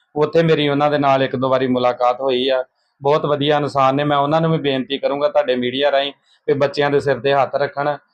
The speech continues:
ਤੇ ਇਹਨਾਂ ਦੀ ਵੱਧ ਤੋਂ ਵੱਧ ਸਪੋਰਟ ਕਰਨ।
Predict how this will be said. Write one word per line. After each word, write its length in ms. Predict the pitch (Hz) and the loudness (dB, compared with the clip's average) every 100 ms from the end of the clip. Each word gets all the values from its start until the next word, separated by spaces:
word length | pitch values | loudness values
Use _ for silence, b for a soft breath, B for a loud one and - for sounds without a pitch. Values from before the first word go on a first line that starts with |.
| _ - | _ -2
ਤੇ 320 | 147 143 143 135 | 4 4 4 2
ਇਹਨਾਂ 220 | 135 139 | 0 0
ਦੀ 80 | 139 | 2
ਵੱਧ 180 | 127 123 | 0 0
ਤੋਂ 140 | 131 | 0
ਵੱਧ 220 | 123 117 | 0 0
ਸਪੋਰਟ 360 | 123 - 120 107 | -4 -4 -4 -2
ਕਰਨ। 380 | 107 104 107 | -4 -6 -4